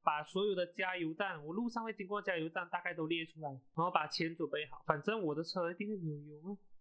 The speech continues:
对不对？因为这是肯定会遇到的事情，这好像没有关系。那我想严重一点的，就是车可能会爆胎，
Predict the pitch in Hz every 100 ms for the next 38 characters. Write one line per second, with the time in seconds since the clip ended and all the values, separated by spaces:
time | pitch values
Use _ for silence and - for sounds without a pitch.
0 | - - 196 220 240 - 190 214 233 240
1 | 190 156 196 202 190 160 170 165 147 147
2 | 226 - 226 170 147 143 160 147 - _
3 | _ - 202 190 147 143 165 185 165 143
4 | - - - 220 240 226 170 - _ -
5 | 226 - 165 196 190 180 175 151